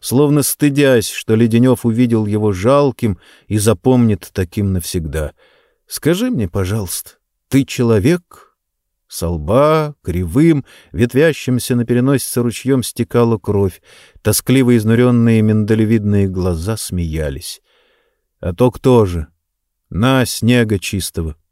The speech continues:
утрись!» Леденев опустился на порожки пакгауза,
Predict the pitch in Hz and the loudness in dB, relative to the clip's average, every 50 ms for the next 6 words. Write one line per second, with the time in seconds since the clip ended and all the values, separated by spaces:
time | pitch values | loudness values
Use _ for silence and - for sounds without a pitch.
0 | _ _ - 98 98 - 127 120 113 95 - - - - _ _ _ _ _ _ | _ _ -8 -6 -4 0 0 2 0 0 -2 -6 -14 -18 _ _ _ _ _ _
1 | _ _ _ _ - 80 92 110 104 107 110 117 117 101 - - - _ _ 107 | _ _ _ _ -8 -4 -4 -2 -2 0 0 0 0 -2 -4 -8 -20 _ _ -8
2 | 101 - - 101 - - - - 117 107 92 - - 101 101 98 - 104 101 107 | -6 -6 -6 -8 -8 -6 -4 -2 -2 -2 -4 -4 -6 -6 -4 -4 -4 -2 -2 -2
3 | 104 - - - 95 87 - 95 95 95 90 90 120 139 143 135 123 104 92 98 | -4 -4 -6 -10 -12 -8 -6 -6 -6 -6 -4 -2 0 2 2 2 2 0 -2 -4
4 | 87 | -6